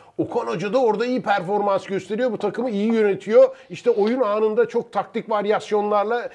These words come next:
takımın, e, da-, başarılı olmasını sağlıyor vesaire. Bunlara baktığın zaman da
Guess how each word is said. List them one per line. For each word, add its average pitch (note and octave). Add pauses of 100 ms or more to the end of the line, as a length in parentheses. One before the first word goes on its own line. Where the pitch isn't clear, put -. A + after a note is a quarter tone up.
(160)
takımın, A3+
e, G3+ (380)
da-, E3+
başarılı G3+
olmasını F3+
sağlıyor C#3+
vesaire. F#3+
Bunlara A3+
baktığın A#3
zaman G3+
da C#4